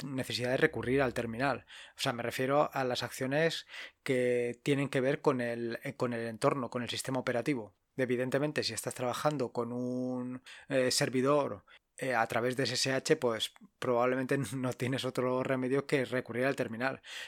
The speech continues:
Pero para las operaciones más habituales, para las acciones más habituales que, eh, hacemos, por ejemplo, actualizar una aplicación o instalar una aplicación, no es necesario recurrir al terminal.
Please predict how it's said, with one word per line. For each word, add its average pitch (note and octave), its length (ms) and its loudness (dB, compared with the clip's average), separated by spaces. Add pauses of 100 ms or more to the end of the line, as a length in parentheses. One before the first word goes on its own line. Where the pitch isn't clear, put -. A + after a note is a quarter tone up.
Pero C#3 160 2
para B2+ 180 2
las A#2+ 200 0
operaciones B2+ 580 -2
más C3 160 0
habituales, B2 460 0
para A#2 180 -2
las A2+ 80 -4
acciones A#2 360 -6
más A#2+ 140 -6
habituales B2 440 0
que, A#2+ 180 -2
eh, A#2 380 -4
hacemos, C3+ 460 -2
por - 160 -10
ejemplo, A#2+ 360 0
actualizar A#2 500 0
una C3+ 120 -2
aplicación D3 840 -2
o C3 240 -2
instalar B2 360 -2
una B2+ 120 -2
aplicación, B2+ 600 -4
no C#3 80 2
es C#3+ 60 2
necesario C#3+ 440 2
recurrir B2 320 -2
al C3 80 2
terminal. A2+ 480 -6